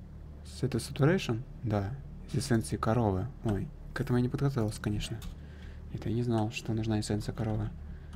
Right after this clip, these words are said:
Cow Seeds делается из Летхера и Империо. Ща пофармим по-быстрому, это не так долго.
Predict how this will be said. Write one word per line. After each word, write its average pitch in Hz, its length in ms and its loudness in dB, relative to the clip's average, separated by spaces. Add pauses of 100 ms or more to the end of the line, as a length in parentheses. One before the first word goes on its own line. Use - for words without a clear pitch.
(1400)
Cow 101 240 4
Seeds - 600 -2
делается 120 640 2
из 110 180 -2
Летхера 117 600 0 (180)
и - 240 0
Империо. 101 560 2 (1300)
Ща - 140 -2
пофармим 151 420 2
по-быстрому, 101 440 0
это 104 100 -2
не 107 60 0
так 101 120 0
долго. 113 300 2